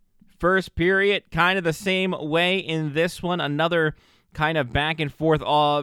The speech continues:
Rebels kind of taking the offensive chances in this one, kind of taking that from Maryland's plate on Friday. Mike Morelli looked stellar in net. He gets the call this time.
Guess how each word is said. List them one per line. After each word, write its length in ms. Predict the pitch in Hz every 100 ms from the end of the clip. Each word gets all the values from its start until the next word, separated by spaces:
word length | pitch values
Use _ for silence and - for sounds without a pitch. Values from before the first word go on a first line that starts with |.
| 139
Rebels 320 | 220 359 240
kind 260 | - 165 240
of 60 |
taking 300 | 175 156 151
the 80 | 123
offensive 520 | 139 156 147 131 120
chances 600 | 95 139 147 165 107 90 - _ _ _ _
in 240 | 120 113 113
this 240 | 147 -
one, 200 | 104 95
kind 160 | 135 151
of 80 |
taking 340 | 151 143 139 120
that 200 | 139 -
from 160 | 120
Maryland's 400 | 110 127 135 113
plate 240 | - 123 117
on 180 | 117 107
Friday. 400 | - 127 131 135
Mike 240 | 127 143 143
Morelli 560 | 120 113 123 123 117 - _ -
looked 320 | 127 123 -
stellar 680 | - - - 143 156 160 - -
in 340 | 135 123 131
net. 200 | 147 143
He 120 | 143
gets 240 | 139 139 -
the 100 | 123
call 300 | 139 135 131
this 180 | 127
time. 320 | - 120 123